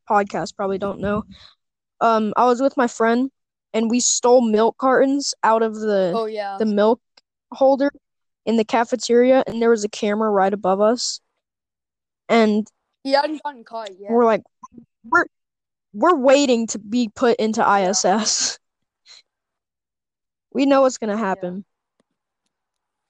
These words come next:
Speaker 2: Is that
Speaker 1: Probably, what's the worst thing you've ever done in
Speaker 2: That
Speaker 1: school?
Speaker 2: I've gotten caught or just been caught?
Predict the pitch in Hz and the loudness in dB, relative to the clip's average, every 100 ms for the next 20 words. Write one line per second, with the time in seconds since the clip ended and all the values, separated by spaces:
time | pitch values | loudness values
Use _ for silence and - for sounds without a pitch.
0 | _ _ _ _ _ _ 254 247 277 _ | _ _ _ _ _ _ -20 -16 -16 _
1 | _ _ _ _ _ _ _ - - 349 | _ _ _ _ _ _ _ 0 2 2
2 | 320 _ - 381 392 349 - 320 294 254 | -2 _ -6 -2 0 0 0 -2 -2 -2
3 | 226 220 208 202 190 185 202 - 196 202 | 0 0 0 -2 -4 -4 -8 -8 -6 -6
4 | 233 214 214 _ - 214 262 285 233 220 | -10 -14 -18 _ -20 -14 -14 -14 -18 -20
5 | 214 220 - 208 202 226 202 196 202 185 | -20 -20 -20 _ -20 -20 -20 _ -20 -20